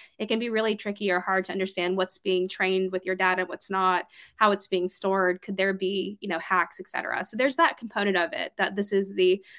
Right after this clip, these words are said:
very early stage of this very, you know, massive change. That's one. Another challenge is, is it's actually <laughs> really hard to adopt new technology in general in any system. But when you look at schools specifically, we've talked about,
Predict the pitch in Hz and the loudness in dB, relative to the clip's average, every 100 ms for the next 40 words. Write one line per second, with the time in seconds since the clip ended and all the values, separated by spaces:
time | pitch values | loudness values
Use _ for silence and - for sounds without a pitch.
0 | - _ 226 240 247 214 202 190 196 185 | -20 _ 2 2 2 4 4 4 2 2
1 | 185 185 190 196 185 185 - 190 196 190 | 2 2 -2 -4 -2 -2 0 2 4 4
2 | 180 - 190 190 - 202 214 _ 208 196 | 2 0 -6 -6 -6 -8 -12 _ -8 -4
3 | 208 208 196 202 - 185 - - - 214 | 2 8 8 6 0 -6 -8 -10 -10 -10
4 | - 240 240 - - - 254 254 - - | -6 -4 -4 -8 -6 -6 -8 -10 -18 -20
5 | - 240 269 392 381 269 233 220 196 196 | -10 0 4 4 4 2 2 0 0 0
6 | 196 190 185 196 202 - 330 277 220 - | 0 -2 -2 -2 -2 -2 -2 -2 -6 -12
7 | - 208 208 247 - 226 214 208 233 208 | -12 -4 -2 -2 0 -2 -2 -2 2 0
8 | 196 - 185 185 185 208 202 202 - - | -2 -4 -2 2 0 0 -6 -6 -4 -6
9 | - 190 202 190 175 - 196 185 180 220 | -2 0 0 0 -2 -2 -2 -2 -2 0
10 | 202 175 - 190 214 202 - - - - | 0 0 -2 0 0 -2 -8 -12 -12 -10
11 | 214 - - - - - 214 214 240 285 | -10 -12 -16 -20 -6 0 4 4 2 2
12 | 247 202 - - 196 190 185 - 202 - | 2 0 -6 -2 2 2 0 -2 -8 -6
13 | 214 202 - - 165 180 - _ _ 214 | -6 -6 -4 -4 -2 -4 -6 _ _ -4
14 | 226 208 208 196 180 - | 2 2 2 0 2 0